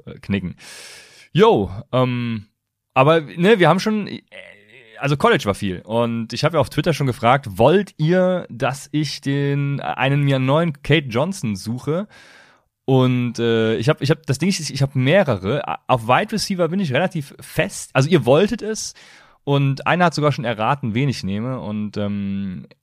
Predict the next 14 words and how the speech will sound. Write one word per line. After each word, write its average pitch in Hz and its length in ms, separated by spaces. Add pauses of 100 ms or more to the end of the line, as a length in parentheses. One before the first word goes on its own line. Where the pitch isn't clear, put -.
(460)
auf - 160
Wide 139 180
Receiver 139 300
bin 131 140
ich, 117 100
wie 131 60
gesagt, 123 320
sehr 127 140
fest. - 400
Äh, 113 540
Dejon 127 400
Dixon 151 440
von 123 320
Nichols, 143 560